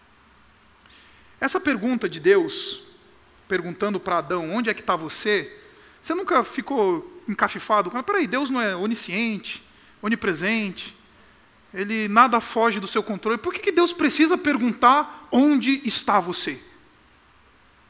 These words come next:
Parece, será que Deus tá carecendo de alguma informação? Será que Deus tá carecendo de alguma coisa aqui que ele não, não, não pegou?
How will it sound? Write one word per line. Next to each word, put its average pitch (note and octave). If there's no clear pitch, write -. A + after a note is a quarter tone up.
Parece, C4+
será C#4
que D4+
Deus C#4
tá C4
carecendo B3
de G#3
alguma A3+
informação? A3+
Será D4+
que -
Deus C#4+
tá C4+
carecendo C4
de A#3+
alguma A3
coisa A#3
aqui A#3
que A#3+
ele A3
não, G#3
não, G#3
não G#3+
pegou? B3